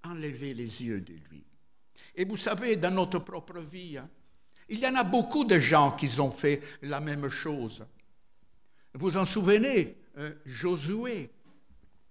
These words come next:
Josué qui parlait au peuple. Il a dit, « Vous avez vu tout ce que le Seigneur a fait pour vous. » Et il a dit, « Maintenant, vous êtes là réunis, je suis arrivé au bout de mon ministère.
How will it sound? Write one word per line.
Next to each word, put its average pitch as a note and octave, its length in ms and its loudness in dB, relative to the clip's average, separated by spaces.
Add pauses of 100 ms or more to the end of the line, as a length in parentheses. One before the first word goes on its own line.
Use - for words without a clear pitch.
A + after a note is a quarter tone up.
(480)
Josué G#3+ 500 4
qui A3+ 160 4
parlait A3 380 12
au A3+ 120 12
peuple. G#3+ 600 6 (680)
Il F#3 120 -2
a A3 80 0
dit, « A3 180 4
Vous G#3+ 220 4
avez A#3+ 240 12
vu C4 420 8
tout B3 140 4
ce - 160 6
que A3 180 6
le G3 140 10
Seigneur G3 500 10
a F3 80 8
fait F3 180 10
pour G3 220 4
vous. » D#3+ 420 6 (2000)
Et F#3+ 60 -2
il A3+ 100 0
a A#3+ 80 4
dit, « A3 120 2
Maintenant, A3+ 420 4
vous G#3 180 6
êtes A3 160 8
là G#3+ 240 10
réunis, G3 520 10
je D3 120 10
suis F#3 200 6
arrivé F#3 340 12
au F3+ 140 12
bout F#3+ 240 10
de D#3+ 100 12
mon D#3+ 160 12
ministère. E3 680 10